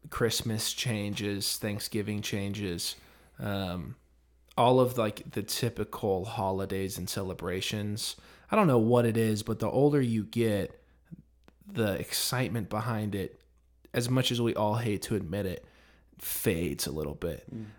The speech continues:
Speaker 1: But I feel like the inverse happens with New Year's for me. Like, I used to, I didn't really care about New Year's when I was a kid, but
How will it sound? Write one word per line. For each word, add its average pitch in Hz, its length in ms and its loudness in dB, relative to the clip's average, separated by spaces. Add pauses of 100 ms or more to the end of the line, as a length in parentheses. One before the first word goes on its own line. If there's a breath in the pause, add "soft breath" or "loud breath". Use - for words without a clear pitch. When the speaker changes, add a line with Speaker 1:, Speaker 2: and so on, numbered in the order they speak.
Speaker 1:
But 120 120 6
I 117 80 6
feel 170 180 4
like 156 320 2
the - 340 2
inverse 131 480 2
happens 107 460 0
with 92 200 -6
New 98 200 -2
Year's 85 400 -2
for 98 220 -4
me. 78 520 -4
Like, - 220 -6
I 123 60 2
used 127 320 2
to, - 180 -4
I 120 140 -2
didn't 73 160 -6
really 57 200 -6
care 85 280 -8
about 78 280 -8
New 76 120 -8
Year's 67 320 -8
when - 80 -6
I 120 80 -6
was - 100 -10
a - 80 -10
kid, 87 400 -6
but 80 240 -6